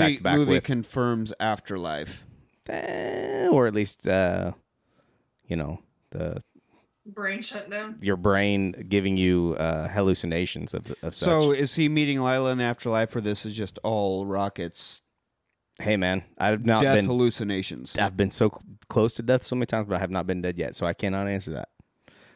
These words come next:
Speaker 2: I don't
Speaker 3: Yeah.
Speaker 2: tend to believe in
Speaker 3: I've almost
Speaker 2: afterlife,
Speaker 3: died.
Speaker 2: but, uh,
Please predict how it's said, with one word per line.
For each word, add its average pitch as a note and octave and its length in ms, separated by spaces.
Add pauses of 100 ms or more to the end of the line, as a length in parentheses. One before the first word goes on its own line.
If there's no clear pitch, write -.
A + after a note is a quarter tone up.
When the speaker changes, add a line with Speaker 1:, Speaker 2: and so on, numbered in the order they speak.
(260)
Speaker 2:
I G2+ 140
don't G2 260
Speaker 3:
Yeah. A3 100
Speaker 2:
tend A2 200
to A2+ 80
believe A2+ 340
in D3+ 80
Speaker 3:
I've D3+ 120
almost - 100
Speaker 2:
afterlife, D3+ 300
Speaker 3:
died. - 180
Speaker 2:
but, F#2 280
uh, F2 300